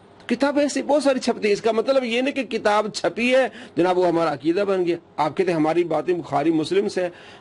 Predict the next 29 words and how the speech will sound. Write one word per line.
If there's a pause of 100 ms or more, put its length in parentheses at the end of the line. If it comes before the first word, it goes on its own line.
मिर्जा
का
ही
क्लिप
है,
जनाब,
बुखारी
में
जो
है,
गुस्ताखाना
रिवायात
हैं। (520)
तो
फिर
आप
उसको
हटा
दें
ना,
कम
से
कम
अपने
टेबल
से
तो
हटा
दें।